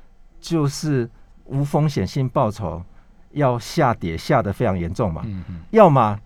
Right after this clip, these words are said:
Speaker 1: 就是预期报酬要上升嘛。
Speaker 2: 嗯。嗯。
Speaker 1: 但问题是，预期报酬你现在进去市场上，进去，呃，股票市场，你的预期报酬会非常高吗？不可能啊。
Speaker 2: 一定比八千点的时候低嘛。
Speaker 1: 对，所以因此，哎，所以就是一个情况嘛，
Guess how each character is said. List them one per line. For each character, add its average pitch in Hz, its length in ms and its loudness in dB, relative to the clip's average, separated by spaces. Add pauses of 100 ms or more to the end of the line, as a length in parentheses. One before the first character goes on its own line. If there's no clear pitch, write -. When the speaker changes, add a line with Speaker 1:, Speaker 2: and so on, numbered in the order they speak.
(100)
Speaker 1:
就 165 220 0
是 143 320 -2
预 180 100 0
期 139 180 -4
报 131 200 2
酬 92 180 -6
要 123 140 -2
上 104 220 -2
升 90 200 -6
嘛。 - 180 -10
Speaker 2:
嗯。 113 100 -12
嗯。 92 60 -10
Speaker 1:
但 - 140 -2
问 269 120 4
题 175 80 4
是， 233 160 -4
预 240 100 -2
期 185 120 0
报 220 160 4
酬 175 140 0
你 131 100 0
现 165 140 0
在 214 100 4
进 233 200 -2
去 208 120 0
市 196 160 -4
场 113 240 0
上， 185 260 2 (280)
进 208 180 0
去， 202 220 2
呃， 135 240 6
股 131 120 -2
票 185 140 8
市 185 120 0
场， 117 220 2
你 110 40 2
的 123 100 0
预 202 120 -2
期 160 140 0
报 160 180 4
酬 117 160 0
会 151 120 0
非 143 140 0
常 107 120 0
高 104 200 2
吗？ 101 180 0 (180)
不 - 80 -10
可 165 180 -2
能 87 160 0
啊。 90 160 0 (200)
Speaker 2:
一 175 80 -4
定 190 180 -4
比 143 140 -6
八 156 160 -2
千 143 180 -4
点 110 140 -6
的 101 40 -6
时 110 60 -6
候 113 60 -4
低 107 260 -8
嘛。 98 160 -8
Speaker 1:
对， 131 140 0 (160)
所 214 180 4
以 233 120 2
因 247 140 2
此， 120 220 -2
哎， 117 220 4 (360)
所 160 240 2
以 147 140 4
就 170 180 0
是 156 140 0
一 147 60 0
个 139 100 0
情 120 160 -2
况 117 220 2
嘛， 80 160 -6